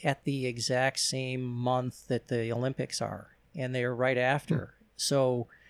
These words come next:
Speaker 1: we did it at the same Olympic venue, but on a different year from that particular Olympics. So Innsbruck, Austria, obviously
Speaker 2: Mm-hmm.
Speaker 1: a, an Olympic site.
Speaker 2: Yep.
Speaker 1: So we, we, um,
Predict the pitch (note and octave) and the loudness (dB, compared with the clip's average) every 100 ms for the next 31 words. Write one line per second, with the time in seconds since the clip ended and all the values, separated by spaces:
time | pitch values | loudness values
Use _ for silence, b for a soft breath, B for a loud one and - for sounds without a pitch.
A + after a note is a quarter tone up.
0 | b b - C3+ D#3 E3 D3 D3+ - - | b b 0 2 6 8 8 6 2 -2
1 | D3 - - - D3+ D3+ D3+ C#3+ C#3+ D3 | -2 0 0 2 2 2 2 2 4 4
2 | C#3 A2+ G#2+ B2+ E3 G3+ A3+ A3 _ _ | 2 0 2 4 6 4 2 -4 _ _
3 | _ D3+ D#3 C#3+ C3+ A2+ A2 C#3+ D3 C3+ | _ 4 4 2 2 2 0 2 2 0
4 | B2+ - - _ - C#3 C3 A#2 A#2 - | -2 -10 -20 _ -8 -4 0 2 0 0
5 | A#2+ A2+ A#2+ B2+ - _ - B2 C#3 B2+ | -2 2 2 2 -2 _ -6 -4 -2 0
6 | A#2+ A#2 B2+ - - - C#3+ D3 C3+ B2 | 2 2 0 -4 -4 0 0 2 0 2
7 | B2+ B2+ - C#3 C3+ A#2+ A#2 A#2+ C3 A#2+ | 2 2 0 0 2 0 0 -2 0 2
8 | A2+ C3+ B2+ B2 C3+ B2 - - B2+ D3 | 0 -2 -2 -2 -2 -4 -6 -2 -2 -2
9 | - - - - - - B2+ C3 C3 B2+ | -6 -12 -12 -12 -8 -4 -2 -2 -2 -4
10 | C3 - G#3+ D3 C3 C3+ C3 B2 A#2+ A#2 | -6 -10 -8 -4 -2 -2 0 0 0 -2
11 | A2+ | -6